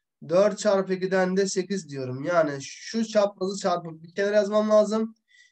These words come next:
Diğer çaprazı çarpıp başka bir kenara yazmam lazım. On beş x sekiz ise her tarafı şu an on beşlere bölüyorum. X'im ne yapıyor? X'im sekiz bölü on beş yapıyor.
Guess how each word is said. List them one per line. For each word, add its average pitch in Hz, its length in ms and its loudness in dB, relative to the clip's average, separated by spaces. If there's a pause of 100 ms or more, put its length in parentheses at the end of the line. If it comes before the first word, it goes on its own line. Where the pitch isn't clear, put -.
(240)
Diğer 208 380 4
çaprazı 185 440 -2
çarpıp 185 400 -2
başka 185 320 -4
bir 190 60 -8
kenara 185 240 -2
yazmam 175 360 -2
lazım. 147 420 -4
On 202 280 0
beş 190 140 0
x 214 160 -8
sekiz 202 280 0
ise 180 340 -4 (440)
her 196 240 2
tarafı 202 240 -2
şu 202 120 -4
an 202 120 0
on 202 120 -4
beşlere 196 380 0
bölüyorum. 170 640 -2 (720)
X'im 185 480 -2
ne 208 60 2
yapıyor? 202 440 4
X'im 190 640 0
sekiz 180 500 -8
bölü 175 240 -2
on 185 340 -2
beş - 160 -14
yapıyor. - 220 -16